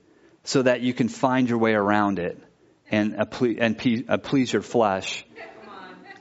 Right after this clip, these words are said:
But I'm following the rule. You didn't say,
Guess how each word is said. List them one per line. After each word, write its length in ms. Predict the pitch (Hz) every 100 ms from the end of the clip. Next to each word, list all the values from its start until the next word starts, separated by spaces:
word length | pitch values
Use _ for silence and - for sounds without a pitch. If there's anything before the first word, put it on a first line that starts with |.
| - -
But 140 | 156 160
I'm 120 | 156
following 640 | - 185 180 180 175 175
the 120 | 160
rule. 680 | 160 160 175 160 113 90 - - -
You 200 | 120 170
didn't 340 | 160 214 214
say, 320 | - 233 190